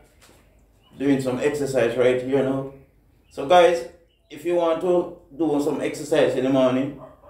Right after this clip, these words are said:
rain is falling, you don't have to go outside. Do it same place inside the private area, in your bedroom, the living room, wherever there is space. Remember to subscribe to my channel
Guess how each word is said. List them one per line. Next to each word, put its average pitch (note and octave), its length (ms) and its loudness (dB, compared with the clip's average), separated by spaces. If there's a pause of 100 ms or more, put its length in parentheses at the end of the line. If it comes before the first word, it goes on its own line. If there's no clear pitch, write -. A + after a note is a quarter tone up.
(180)
rain C#3+ 280 2
is C#3+ 180 4
falling, C#3 520 0 (560)
you B2 140 -10
don't D#3+ 200 2
have D3 80 -2
to D#3 100 0
go D3 160 4
outside. C3+ 400 0 (880)
Do C#3+ 80 2
it C#3+ 160 4
same D3+ 280 2
place D3+ 260 -2
inside C#3 400 0
the B2+ 100 4
private B2+ 500 0
area, F2+ 280 -4 (220)
in F2+ 140 -12
your F2 80 -6
bedroom, C3+ 720 0 (440)
the - 80 -12
living C3+ 340 2
room, C3 200 0
wherever C#3 640 2 (460)
there C3+ 200 0
is - 160 -4
space. - 400 -6 (880)
Remember C#3+ 500 2
to D3 220 2
subscribe E3 680 0
to D3+ 80 -4
my D3 200 -2
channel E3 600 0